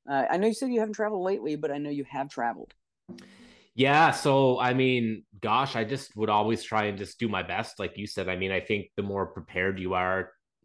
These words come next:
Speaker 2: with the plan, the better your results are gonna be. Um,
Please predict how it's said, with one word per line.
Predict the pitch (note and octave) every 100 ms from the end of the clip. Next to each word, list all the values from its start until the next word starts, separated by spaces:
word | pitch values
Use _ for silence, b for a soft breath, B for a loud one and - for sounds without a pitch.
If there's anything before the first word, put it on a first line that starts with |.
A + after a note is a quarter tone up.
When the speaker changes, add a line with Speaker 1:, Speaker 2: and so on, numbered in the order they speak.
| D2+
Speaker 2:
with | F#2 G2+
the | -
plan, | G2+ F2+ F#2 A2 G#2
the | F#2
better | F#2 F#2+ F#2
your | F2+ F2
results | F2 F2+ F2 -
are | F#2
gonna | F2 F2
be. | E2+ G2 B2 b b b b b -
Um, | F#2+ F#2 F2+ F#2 F#2 F#2 F#2